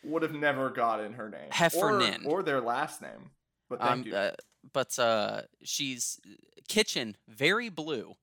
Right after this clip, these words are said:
Speaker 2: And a-, as we'll see
Speaker 1: <laughs> These
Speaker 2: later
Speaker 1: are the
Speaker 2: on,
Speaker 1: notes you
Speaker 2: there's
Speaker 1: took on the color palette?
Speaker 2: Yes,
Speaker 1: Do you have,
Speaker 2: there
Speaker 1: like, some color theory about King of Queens?
Speaker 2: There might be, because in a later
Speaker 1: Okay.
Speaker 2: scene, we'll, we'll circle back. Everybody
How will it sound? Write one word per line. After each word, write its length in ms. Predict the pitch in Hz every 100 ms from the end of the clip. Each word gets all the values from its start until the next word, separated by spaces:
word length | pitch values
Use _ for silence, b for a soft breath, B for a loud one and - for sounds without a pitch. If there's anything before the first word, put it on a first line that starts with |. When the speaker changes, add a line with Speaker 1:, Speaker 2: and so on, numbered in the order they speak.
| b b b -
Speaker 2:
And 420 | 131 123 113 110 -
a-, 180 | 131 123
as 140 | 143
we'll 140 | 151 165
see 220 | - 247
Speaker 1:
<laughs> 20 |
These 80 | 254
Speaker 2:
later 220 | 214 202
Speaker 1:
are 40 | 165
the 40 |
Speaker 2:
on, 60 | 165
Speaker 1:
notes 260 | 147 156 -
you 60 |
Speaker 2:
there's 160 | 139 -
Speaker 1:
took 300 | 185 190 -
on 160 | 156 143
the 80 |
color 360 | 139 151 131 139
palette? 520 | 135 143 143 165 160 -
Speaker 2:
Yes, 460 | - 151 110 - - -
Speaker 1:
Do 80 | 156
you 80 |
have, 100 | 156
Speaker 2:
there 60 | 151
Speaker 1:
like, 120 | 170
some 200 | 165 165
color 300 | 147 139 143
theory 500 | 151 160 165 170 180
about 400 | 202 139 139 131
King 160 | - 131
of 140 | 127
Queens? 500 | - 123 127 135 - - -
Speaker 2:
There 140 | 240 311
might 300 | 285 294 196
be, 220 | 110 -
because 340 | - 170 180 165
in 100 | 151
a 60 |
later 300 | 143 180 240 269
Speaker 1:
Okay. 40 |
Speaker 2:
scene, 320 | 453 - 131
we'll, 200 | 123 165 -
we'll 140 | 202
circle 340 | 214 240 226 233
back. 340 | 208 120 - - -
Everybody 800 | 160 220 233 220 208 202 190